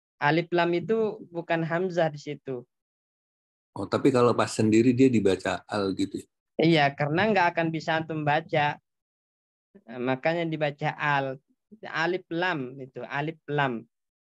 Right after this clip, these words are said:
Speaker 1: Nah, alif itu tidak menerima harokat. Selalu dia sukun alif itu. Karena nggak ada yang bisa membaca harokat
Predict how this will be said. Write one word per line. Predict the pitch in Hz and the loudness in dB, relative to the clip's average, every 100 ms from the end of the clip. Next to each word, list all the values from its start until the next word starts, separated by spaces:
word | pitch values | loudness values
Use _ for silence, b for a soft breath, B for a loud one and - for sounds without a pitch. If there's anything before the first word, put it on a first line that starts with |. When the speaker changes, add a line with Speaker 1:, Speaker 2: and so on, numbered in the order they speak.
| _ _ | _ _
Speaker 1:
Nah, | 139 131 139 | -2 0 2
alif | 160 175 175 | 2 0 -2
itu | 202 196 190 - | -2 -2 -4 -4
tidak | 196 185 185 170 170 | -4 0 0 0 -4
menerima | 180 175 170 165 165 165 | -6 -4 -2 -2 -2 -2
harokat. | 156 151 147 143 139 131 _ | -2 0 0 -2 -2 -4 _
Selalu | - 160 160 165 190 196 165 | -4 2 2 2 -2 -6 -6
dia | 156 160 160 | -4 -2 -2
sukun | - 151 - 156 131 | -6 -14 -8 -8 -6
alif | 123 127 - | -6 -8 -10
itu. | 127 120 - _ _ _ _ _ _ _ _ _ _ | -12 -12 -14 _ _ _ _ _ _ _ _ _ _
Karena | - 147 190 196 | 2 4 6 6
nggak | 165 | 4
ada | 165 185 | 4 4
yang | 180 | 2
bisa | 160 175 | 0 -2
membaca | 165 156 147 143 165 | 0 2 0 2 2
harokat | 156 143 - | 2 2 0